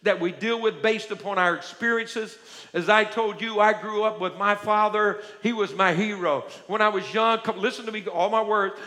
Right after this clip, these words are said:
I thought he was a superhero, but I learned later my dad did not have a cape hanging in his closet. You know, and that made me love him more because I found out my father wasn't a superhero. He was a man.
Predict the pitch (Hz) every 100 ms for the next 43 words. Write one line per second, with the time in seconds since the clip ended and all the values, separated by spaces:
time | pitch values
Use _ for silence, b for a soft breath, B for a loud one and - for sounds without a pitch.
0 | B 170 214 233 214 220 214 185 175 -
1 | 294 190 185 180 180 165 147 160 196 196
2 | 220 247 254 202 208 208 196 190 185 220
3 | 220 175 220 208 214 196 208 190 - -
4 | 233 208 - - - - 269 233 202 202
5 | 196 196 196 180 135 - - - - -
6 | - - _ _ _ _ _ - B B
7 | B B B - 220 240 220 247 220 233
8 | 220 233 233 240 240 226 262 220 123 -
9 | _ _ _ - 202 233 226 226 247 240
10 | 226 226 226 233 247 311 208 220 262 202
11 | 175 - 214 190 180 208 208 214 208 254
12 | 226 190 220 254 165